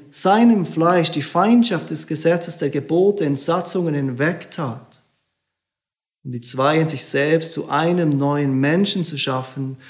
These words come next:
und Frieden zu stiften und um die beiden in einem Leib mit Gott zu versöhnen durch das Kreuz,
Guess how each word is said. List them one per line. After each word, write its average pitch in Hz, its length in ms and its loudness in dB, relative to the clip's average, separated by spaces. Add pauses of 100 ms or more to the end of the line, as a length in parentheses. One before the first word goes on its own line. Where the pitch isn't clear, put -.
(160)
und 151 100 -4
Frieden 220 600 2
zu - 160 -4
stiften 120 720 -10 (1040)
und 196 100 -4
um 180 80 -4
die 160 120 -2
beiden 185 440 4
in 151 140 0
einem 151 320 2
Leib 165 600 2
mit 147 220 -4
Gott 165 220 0
zu - 100 -4
versöhnen 175 680 4
durch 160 180 -2
das 156 240 -4
Kreuz, - 800 -2